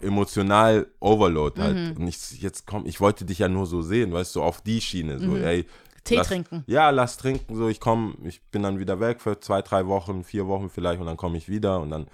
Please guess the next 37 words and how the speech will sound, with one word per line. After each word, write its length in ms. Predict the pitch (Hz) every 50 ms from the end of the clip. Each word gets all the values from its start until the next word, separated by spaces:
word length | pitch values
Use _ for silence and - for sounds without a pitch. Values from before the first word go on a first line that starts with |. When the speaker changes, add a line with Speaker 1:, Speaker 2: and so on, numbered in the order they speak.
| - _ - - _
Speaker 1:
so, 200 | _ - 85 80
brauchst 320 | 71 78 95 107 107 - -
du 40 | 101
jetzt 220 | 98 92 - -
was, 160 | 92 90 87 95
soll 140 | 98 -
ich 60 | 92 87
Speaker 2:
Mhm. 60 | 95
Speaker 1:
jetzt 160 | 90 85 80
schnell 320 | 82 90 85 85 82 76 69
so 80 | 85 78
einfach 260 | 62 82 90 87 92
nur 260 | 90 90 87 87 80 - - - - - - - -
ein 80 | 80
Catch-up 480 | - - 92 87 - - 80 73 - -
und 100 | - 104
Speaker 2:
Mhm, 40 | 95
Speaker 1:
nicht, 240 | 101 107 214 202 196
Speaker 2:
mhm. 200 | 196 190 190 165 _ _ _ _ - - - -
Speaker 1:
weil 280 | - 101 101 101 - - _ _ _ _ _ _ _ _
das 180 | - 120 131 135
ist 80 | 135 -
für 80 | - 123
mich 220 | 120 123 117 -
dann, 260 | - 113 110 98 - - _ _ -
der 60 | 101 95
Besuch 480 | 92 107 95 117 156 185 202 190 - - -
bei 140 | - 110 101
meinen 180 | 104 110 110 107
Eltern 500 | 90 120 135 151 - - 151 147 147 143 _ _ _ -
hört 200 | - 98 101 -
auf, 320 | - 113 131 139 135 - - - - -
wenn 260 | - 95 110 117 113 - -
I-T-Sachen 560 | 98 95 95 - - 113 101 92 80 87 87 69
kommt. 220 | - 85 - - - - - - - - - - _ _ _ _ -
Ab 220 | 95 101 - - -
da 240 | 131 135 139 139